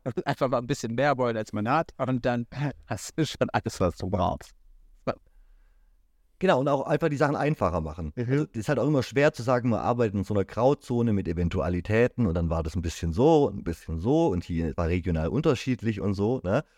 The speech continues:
Speaker 2: Äh, statt zu sagen, genau so war das und zwar die ganze Zeit so. Das ist natürlich viel einfacheres, äh, viel einfachere Story, die man, die man den Massen auch verkaufen kann. Auf jeden Fall gab's da eben diese Zeit der Einwanderung, die vedische Zeit, äh, mit kleineren Siedlungen und dann kam's zu einer zweiten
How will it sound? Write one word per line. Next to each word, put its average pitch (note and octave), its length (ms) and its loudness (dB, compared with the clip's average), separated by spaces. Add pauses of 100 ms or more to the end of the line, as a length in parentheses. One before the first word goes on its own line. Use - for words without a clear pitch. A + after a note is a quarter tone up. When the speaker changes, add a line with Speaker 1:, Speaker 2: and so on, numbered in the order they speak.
(220)
Speaker 2:
Äh, G2 220 0
statt G#2+ 220 0
zu - 80 -8
sagen, G#2 280 2
genau G#2+ 300 2
so A#2 220 2
war E2+ 160 2
das F2 280 -4
und F#2 160 -4
zwar G2 120 0
die F#2+ 60 -2
ganze G2+ 300 0
Zeit E2+ 240 0
so. B1+ 200 -4
Das - 140 -16
ist - 60 -16
natürlich G#2 180 -2
viel A#2+ 120 0
einfacheres, G2+ 920 -2
äh, C#2 160 -4
viel G#2 160 0
einfachere G2 400 0
Story, G#2+ 360 2
die F2+ 100 0
man, E2 240 2
die F2+ 80 -2
man E2+ 120 0
den E2 160 0
Massen F#2 300 0
auch E2 160 -2
verkaufen - 460 -2
kann. E2 280 -4 (500)
Auf G#2+ 160 0
jeden D#3+ 240 0
Fall A#2 540 0
gab's G#2+ 220 2
da A#2 140 -2
eben G2+ 200 -2
diese F#2 200 -6
Zeit G2+ 240 -2
der - 80 -4
Einwanderung, C#3+ 640 0
die F2+ 120 -4
vedische B2+ 460 0
Zeit, A2 540 0
äh, F2 320 0 (200)
mit F2+ 300 -6
kleineren F2+ 420 0
Siedlungen C3+ 540 0
und G2 160 0
dann G#2 220 2
kam's A2 360 0
zu - 120 -6
einer F2+ 180 2
zweiten A2+ 680 0